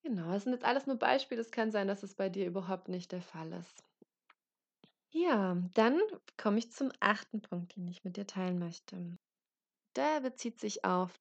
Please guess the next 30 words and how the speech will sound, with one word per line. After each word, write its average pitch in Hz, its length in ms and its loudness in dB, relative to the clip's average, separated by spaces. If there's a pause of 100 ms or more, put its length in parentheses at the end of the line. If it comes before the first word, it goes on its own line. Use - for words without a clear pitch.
die 190 180 -6
Unsicherheit, 196 1300 -2 (440)
die 220 60 -2
viele 254 320 -2
Frauen 202 400 2
spüren, 208 840 0
weil 208 320 2
sie 208 160 -2
selbst 202 520 0
noch 190 240 -4
unerfahren 196 680 2
sind 170 380 -4
mit 180 140 -8
Frauen 175 460 -4
in 196 140 0
sexueller 185 440 -4
Hinsicht. - 800 -8 (1300)
Also 185 240 0
die 185 140 -4
Frage 190 340 -4
so: 190 160 -4
„Wie 208 160 -4
berühre 226 540 2
ich 226 180 -2
sie 220 240 -2
denn, 202 540 0 (100)
dass 208 220 -4
es 214 100 -12
ihr 226 120 0
gefällt?“ 214 800 -2